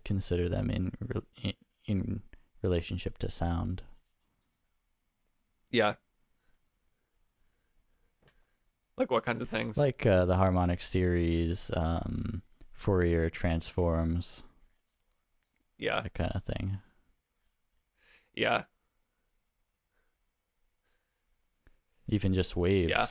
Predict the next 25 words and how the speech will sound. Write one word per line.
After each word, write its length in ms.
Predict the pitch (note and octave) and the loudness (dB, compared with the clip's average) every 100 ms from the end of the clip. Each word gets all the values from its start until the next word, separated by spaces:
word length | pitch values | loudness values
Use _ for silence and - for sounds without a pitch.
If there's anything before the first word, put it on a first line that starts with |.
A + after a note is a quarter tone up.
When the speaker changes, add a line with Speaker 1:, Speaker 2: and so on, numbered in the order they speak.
| G#2+ | 6
Speaker 2:
I 80 | |
always 300 | C3 B2+ A#2+ - _ _ _ _ _ _ _ _ - | 8 8 6 -2 _ _ _ _ _ _ _ _ -8
<laughs> 80 | A2 - - - C3+ - B2+ - _ _ _ _ _ _ - D#3 G#3 - _ _ | -6 -6 -8 -4 -4 -4 -10 -12 _ _ _ _ _ _ -12 -12 -14 -20 _ _
Yeah, 280 | A2 G2 F#2+ - | 2 4 2 2
and 100 | A#2+ | 6
I, 80 | A#2+ B2+ | 10 10
I 160 | C3+ B2 | 10 10
always 240 | B2+ A#2+ | 10 6
find, 240 | - A2 G#2+ | 4 2 2
like, 160 | G#2+ | 0
A 220 | - G#2 G#2+ | 2 4 6
I 160 | G#2+ | 4
stuff 320 | G#2+ G#2+ - | 2 -2 -4
easier 240 | G2 A2 G#2+ | -6 -6 -6
to 80 | G#2+ | -6
think 200 | A2+ - | -8 -4
about 300 | - A2 - _ _ _ _ _ _ _ _ _ _ - | 0 0 0 _ _ _ _ _ _ _ _ _ _ -8
using 420 | A2 G#2 G#2+ A2 _ _ _ | -6 -4 -6 -8 _ _ _
musical 400 | A2+ G#2 G2 A2 | -6 -4 -2 -2
examples 680 | G#2+ A2+ G#2+ - A2 A2+ - - _ _ _ _ - | 0 -4 -4 -2 -2 -4 -12 -20 _ _ _ _ -6
just 120 | D3 | -2
Speaker 1:
Hmm. 40 | |
Speaker 2:
because 240 | B2 A2+ A2 | -2 -4 -6
it's, 320 | G#2 - - _ _ _ _ | -6 -8 -10 _ _ _ _
it's, 440 | G#2 G2+ - - | -6 -6 -6 -12